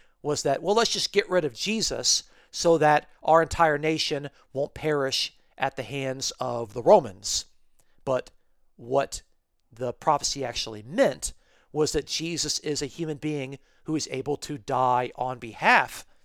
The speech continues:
of the people so that they will not perish, kind of like John three sixteen.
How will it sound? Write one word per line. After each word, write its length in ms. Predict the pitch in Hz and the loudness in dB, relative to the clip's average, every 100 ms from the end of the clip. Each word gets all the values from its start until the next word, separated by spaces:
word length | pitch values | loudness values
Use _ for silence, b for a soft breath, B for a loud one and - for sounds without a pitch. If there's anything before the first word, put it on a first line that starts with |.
| _ | _
of 220 | - 131 | -4 -4
the 80 | 113 | -6
people 500 | - 123 107 113 143 b b b | -10 -10 -8 -10 -10 b b b
so 240 | - 147 147 | -6 -2 0
that 380 | 135 127 131 - _ - | 2 2 0 -8 _ -14
they 320 | 117 127 127 | -6 -4 -4
will 220 | 117 123 | -4 -6
not 260 | 107 95 - | -6 -10 -4
perish, 420 | 202 139 - - | -2 -2 -4 -12
kind 160 | - | -12
of 80 | 123 | -8
like 220 | 117 113 b b | -8 -8 b b
John 260 | - 120 117 | -14 -12 -12
three 160 | 113 110 | -10 -8
sixteen. 540 | - 110 - 156 | -8 -10 -10 -12